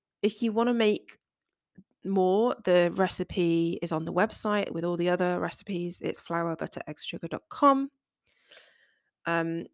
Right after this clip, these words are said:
and please do go and look at that because there's some really lovely pictures that I've been taking of all of these different bakes. And when,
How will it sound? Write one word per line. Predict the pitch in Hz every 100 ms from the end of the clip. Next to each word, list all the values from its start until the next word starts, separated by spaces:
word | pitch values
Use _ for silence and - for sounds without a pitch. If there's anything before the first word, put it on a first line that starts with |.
| -
and | 175 170
please | 247 247 240
do | 226
go | 214 185
and | 175
look | 185 -
at | -
that | 156 151 -
because | 170 175 170
there's | 165
some | - 175
really | 202 196
lovely | 175 170 165
pictures | - - - - 151
that | -
I've | - -
been | 156
taking | - 147 - 92 98
of | 165 175
all | 156
of | 151
these | 151 160
different | - - - -
bakes. | 160 - - - -
And | 170
when, | 170 180 185